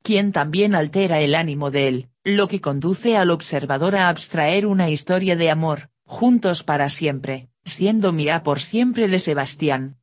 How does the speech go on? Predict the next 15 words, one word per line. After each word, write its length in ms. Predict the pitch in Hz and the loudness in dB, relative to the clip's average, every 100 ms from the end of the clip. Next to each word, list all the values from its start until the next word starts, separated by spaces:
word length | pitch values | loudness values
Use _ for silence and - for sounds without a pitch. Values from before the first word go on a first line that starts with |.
| _ | _
en 200 | 185 165 | -2 0
ese 320 | 202 190 151 | -2 0 0
amor 340 | 143 202 233 | 2 0 -2
que 140 | - 180 | -2 -2
les 200 | 151 139 | -2 -4
obsequió 520 | 131 - 156 196 226 | -6 -6 -2 2 2
la 140 | 220 | 2
ciudad 360 | 165 165 151 180 | -2 -4 0 0
de 140 | 160 | 0
Los 220 | 147 135 165 | 0 0 0
Ángeles 580 | 185 185 214 202 196 | -2 -2 0 0 0
y 60 | 156 | -4
que 160 | 160 160 | -4 -2
terminó 460 | 160 147 143 160 | -2 -2 -2 -2
quitándoselo, 880 | 165 151 147 139 135 - 139 139 139 | -2 -2 -2 -2 -6 -2 -2 -2 -6